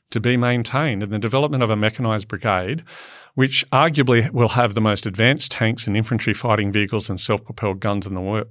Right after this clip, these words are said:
in the world, means that Army will actually be more capable than it's ever been in that space. And because of the, the build-up of Army with Bushmaster and Hawkeye vehicles, it has the greatest levels of protection and mobility.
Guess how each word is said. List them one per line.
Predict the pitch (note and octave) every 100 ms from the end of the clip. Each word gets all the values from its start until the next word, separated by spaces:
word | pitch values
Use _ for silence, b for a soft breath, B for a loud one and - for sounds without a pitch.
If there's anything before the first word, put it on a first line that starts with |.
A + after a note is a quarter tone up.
| -
in | A2+
the | G2
world, | A#2 G#2 F#2+ A#2+
means | A#2 A#2
that | A#2+ A#2 _ _ _ _
Army | B2 C#3 C3+
will | A#2
actually | B2 - A#2
be | A2+
more | A2 A2
capable | G#2+ - - A#2+ G2+ G2+
than | G#2
it's | G2+ -
ever | A2 G2+
been | G2+ F#2+
in | F#2
that | F#2 -
space. | - G2+ F3+ F#3+ - B B B B B B
And | C3 B2
because | A#2+ - C#3+ D3+ -
of | A#2+
the, | A#2 G#2
the | A#2+
build-up | G#2 B2 A#2 G#2+
of | G#2+
Army | G#2+ A2 G#2+
with | F#2+ -
Bushmaster | A2+ A2 A2+ G#2+ - G#2+
and | F#2
Hawkeye | A2+ G#2 G#2+ G2+
vehicles, | G2 G#2 G#2+ - G#2 A2+
it | A2+
has | A#2+ A2+
the | A2
greatest | - C3+ A#2 -
levels | B2 A2 G#2+
of | A#2
protection | - G2+ A2+ A2 G#2
and | G2+
mobility. | G2 F#2 G#2+ C3+ F#3+